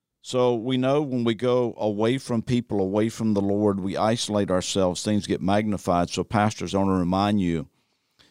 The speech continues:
that we all need to have other pastors in our lives, whether a part of a fellowship or just a personal friend you can call on,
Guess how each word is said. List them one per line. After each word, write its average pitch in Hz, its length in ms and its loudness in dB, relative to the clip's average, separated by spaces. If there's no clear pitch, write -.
that 113 240 -2
we 127 160 0
all 135 260 0
need 127 240 -2
to 110 60 -2
have 117 260 0
other 117 260 0
pastors 113 600 -2
in 98 120 0
our 95 140 0
lives, 95 600 -2
whether 120 280 0
a 107 100 2
part 127 280 0
of 104 40 0
a 98 120 -4
fellowship 127 580 0
or 104 80 0
just 101 300 -2
a 90 80 0
personal - 420 -2
friend 110 340 0
you 98 120 0
can 90 160 -2
call 123 360 0
on, 85 320 -4